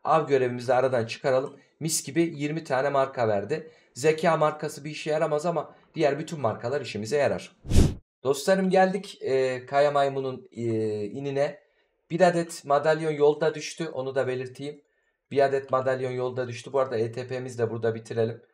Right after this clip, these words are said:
E, çok aşırı da kolay kesmiyoruz bu arada, gördüğünüz gibi. O kadar aşırı bir kolay kesim yok. Bu arada buranın Kaya Maymun'unu kesmişler. Abi, Kaya Maymun'u kim dönüyor ya? Ya Ruby. Ya Kaya Maymun'u da dönen yoktur be abi ya.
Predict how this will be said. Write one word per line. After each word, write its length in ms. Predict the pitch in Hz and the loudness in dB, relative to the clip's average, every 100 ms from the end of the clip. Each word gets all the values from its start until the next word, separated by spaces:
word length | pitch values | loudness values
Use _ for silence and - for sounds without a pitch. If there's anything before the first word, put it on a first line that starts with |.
| _ _ - | _ _ -6
E, 400 | 101 101 98 98 98 - _ _ | -2 -2 -4 -6 -8 -12 _ _
çok 280 | - 139 - | -6 -6 -2
aşırı 360 | 117 117 135 139 | -4 -4 -4 -2
da 120 | 139 | -2
kolay 340 | 127 139 143 | 0 0 0
kesmiyoruz 600 | - 143 - 123 107 95 | -2 -6 -4 -4 -4 -4
bu 60 | 101 | -4
arada, 180 | 95 92 | -4 -4
gördüğünüz 560 | 98 101 98 98 92 | -4 -4 -6 -10 -10
gibi. 260 | 98 110 - - _ _ _ _ _ - | -8 -8 -10 -16 _ _ _ _ _ -14
O 80 | - | -6
kadar 240 | 123 120 | -4 -2
aşırı 360 | 113 113 123 117 | -2 -2 -8 -10
bir 80 | |
kolay 320 | 117 117 120 117 | -4 0 0 -2
kesim 360 | 120 113 120 | -8 -10 -8
yok. 340 | 123 127 - _ _ _ _ - | -6 -8 -12 _ _ _ _ -4
Bu 60 | |
arada 180 | 113 117 | -4 -2
buranın 320 | 113 127 131 | -4 -4 -4
Kaya 240 | 131 123 127 | -4 -2 0
Maymun'unu 420 | 127 123 127 131 | -4 -6 -12 -14
kesmişler. 800 | 127 117 117 123 - 117 117 _ _ _ _ | -12 -12 -12 -14 -6 -6 -8 _ _ _ _
Abi, 200 | 104 107 | -10 -10
Kaya 240 | 107 117 123 | -4 -2 -2
Maymun'u 380 | 135 135 127 | -2 -4 -8
kim 200 | 117 143 | -10 -10
dönüyor 320 | 135 113 101 95 | -6 -4 -4 -6
ya? 320 | 87 90 - _ _ _ _ _ _ _ _ | -6 -10 -14 _ _ _ _ _ _ _ _
Ya 280 | 101 104 101 | -6 -4 -4
Ruby. 280 | 104 120 135 113 - _ _ _ _ | -8 -6 -6 -8 -14 _ _ _ _
Ya 80 | 90 | -16
Kaya 260 | - 120 139 | -2 2 4
Maymun'u 420 | 143 143 143 143 | 2 2 -2 -2
da 140 | 139 | -2
dönen 300 | 120 127 139 | 0 0 -2
yoktur 460 | 127 135 - 143 120 | 0 -2 -4 -8 -4
be 40 | |
abi 300 | 104 92 90 | -4 -4 -6
ya. 220 | 90 85 | -8 -10